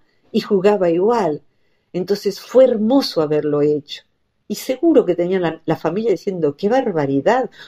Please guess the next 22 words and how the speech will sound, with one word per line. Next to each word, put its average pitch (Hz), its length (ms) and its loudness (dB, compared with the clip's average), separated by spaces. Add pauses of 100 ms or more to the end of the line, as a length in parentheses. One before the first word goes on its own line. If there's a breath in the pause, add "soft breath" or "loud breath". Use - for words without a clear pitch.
Con 196 160 4
los 165 160 -4
peligros 190 460 -2
que - 100 -6
hay 233 140 -2
en 226 80 -6
el 143 160 -2
viaje", 160 600 -2 (640 loud breath)
eh, 180 240 6
etcétera, 165 520 2
etcétera. 143 760 -2 (720 loud breath)
Pero 220 160 8
decidieron 269 800 -2
eso 220 420 -4 (400)
como 170 220 0
familia, 160 800 -2
él, 233 220 6
ella 240 280 0
y 180 380 -4
el, 165 140 0
el 156 60 -4
nenito. 143 500 -4